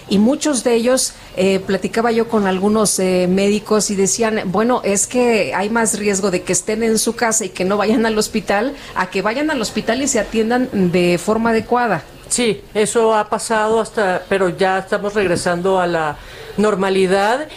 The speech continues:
Speaker 2: y de hecho aquí en el hospital siempre estuvo abiertas urgencias para pa-, pa-, pacientes que no tuvieran coronavirus. Había dos urgencias paralelas,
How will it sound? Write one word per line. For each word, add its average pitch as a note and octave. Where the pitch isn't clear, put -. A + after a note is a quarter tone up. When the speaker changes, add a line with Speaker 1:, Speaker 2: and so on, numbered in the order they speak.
Speaker 2:
y A3+
de A3
hecho C4+
aquí G#3
en A3
el A#3+
hospital A3
siempre B3
estuvo A3
abiertas G#3
urgencias G3+
para G3+
pa-, G3
pa-, F#3+
pacientes G3+
que G#3+
no G3
tuvieran G3+
coronavirus. F#3
Había F#3
dos A3
urgencias G3+
paralelas, F3